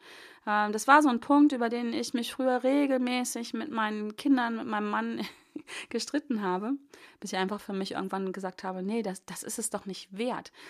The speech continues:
Das ist es nicht wert." Ich habe hier mehrere Möglichkeiten zu entscheiden. Also entweder, wenn's mich so stört, dann räume ich selber weg. Dann ist da auch kein Grund zu, zum, äh, Streiten.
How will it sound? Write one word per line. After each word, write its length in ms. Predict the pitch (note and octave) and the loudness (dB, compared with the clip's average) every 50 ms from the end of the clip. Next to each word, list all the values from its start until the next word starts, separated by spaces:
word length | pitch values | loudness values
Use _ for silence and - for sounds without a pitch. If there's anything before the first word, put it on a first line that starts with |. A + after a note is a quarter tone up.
| - - _ | -20 -16 _
Das 160 | - B3 C4 | -8 -4 -4
ist 80 | C4 B3 | -4 -4
es 120 | A#3+ - | -4 -4
nicht 220 | A3+ G#3+ - - | -4 -6 -6 -4
wert." 220 | - G3 F#3 F3+ F3 | -2 -2 -2 -2 -2
Ich 120 | G3 - | -4 -2
habe 140 | B3 A#3 - | -2 -2 -2
hier 120 | C4+ A#3 | -2 -2
mehrere 420 | A3+ A#3 B3 C4 - A#3+ A#3 A#3+ A#3 | -2 -2 -2 -2 -2 -2 -4 -2 -2
Möglichkeiten 720 | B3 D4 - - C4+ A3+ - - - G3+ F#3+ - F#3+ F#3+ | -2 -2 -2 -2 -4 -8 -8 -6 -8 -8 -8 -8 -8 -10
zu 120 | - - G#3 | -8 -8 -8
entscheiden. 540 | G3+ G3 G3 - B3+ A#3 A3 G3+ F#3+ F3+ | -6 -6 -4 0 2 2 2 2 0 0
Also 180 | F#3 G3+ G3 A3 | -2 -2 0 2
entweder, 360 | A3+ A#3+ B3 - A#3+ A3+ G#3+ | 0 0 0 0 0 0 0
wenn's 180 | A3+ A3+ A3+ - | 0 0 2 4
mich 180 | C4 C#4 - | 4 4 4
so 100 | - A#3 | 2 -2
stört, 460 | A3 - - - C4 B3 A#3+ C#4+ - - - - - - - _ _ - | -2 -2 0 2 6 6 6 6 4 0 -10 -20 -20 -20 -20 _ _ -2
dann 120 | G3+ G#3+ | 0 2
räume 260 | G#3 G#3 G#3 G#3 G3+ | 4 4 4 4 2
ich 120 | G3 G3 - | -2 -4 -2
selber 380 | - G3 F#3+ F#3+ G3 G#3+ G#3+ | 0 2 2 2 2 0 0
weg. 260 | B3 D#4+ E4 - - _ _ _ _ _ _ _ _ _ _ | 0 -2 -4 -6 -14 _ _ _ _ _ _ _ _ _ _
Dann 320 | - A3 A3 G#3+ G3 - - - - - - | -6 -4 -2 -2 -4 -6 -10 -12 -12 -10 -8
ist 160 | - - - | -6 -2 0
da 120 | F#3+ F#3 | 2 2
auch 120 | F#3 F#3 - | 2 0 0
kein 200 | - G3+ G3+ G#3+ | -2 -2 -2 -2
Grund 220 | - G#3+ A3 A3 | -2 -4 -4 -4
zu, 220 | - - A3+ A3 - | -4 -4 -4 -4 -6
zum, 440 | A3+ - A#3 A3+ A3 A3 A3 A3+ - | -8 -8 -8 -8 -6 -6 -8 -8 -8
äh, 80 | - A3+ | -8 -10
Streiten. 420 | - - - A3 A3+ C4+ C4 D4 | -10 -6 -6 -6 -4 -2 -4 -4